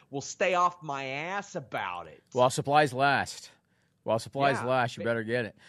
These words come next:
Speaker 2: One other thing I wanna point out here is, um, when they were at the P C, they reported record profits. Their costs were dramatically lower than they normally would be because everybody just kinda stayed at the P C.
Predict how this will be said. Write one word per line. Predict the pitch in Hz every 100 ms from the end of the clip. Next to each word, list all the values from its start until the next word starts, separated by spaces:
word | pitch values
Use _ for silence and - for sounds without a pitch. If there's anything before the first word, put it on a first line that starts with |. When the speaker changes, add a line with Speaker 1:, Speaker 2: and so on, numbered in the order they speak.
| -
Speaker 2:
One | 131 151
other | 165 160
thing | 156
I | 143
wanna | 135 127
point | 120 131 120
out | 120 139
here | 117 107 98 104
is, | 110 104 101 98 - - _ _ _ -
um, | 98 101 98 101 98 95 98 _ _ -
when | 117 120
they | 131
were | 139
at | 156 151
the | -
P | 151 139
C, | - 127 95 90 147 _ _ _ _ _ -
they | 110 110 113 110
reported | 117 - 123 113
record | 95 98 165 147
profits. | 135 117 - - - - - - _ _
Their | 107 92
costs | - 117 123 - - -
were | 117 110 110 104 95
dramatically | 113 113 147 151 127 117
lower | 113 110 110
than | 104
they | 101
normally | 107 113 120
would | 123 101 90
be | 113
because | 120 113 101
everybody | 104 113 113 107
just | 104 -
kinda | 101
stayed | - 101 110
at | 117
the |
P | 110 123 120
C. | - 87 107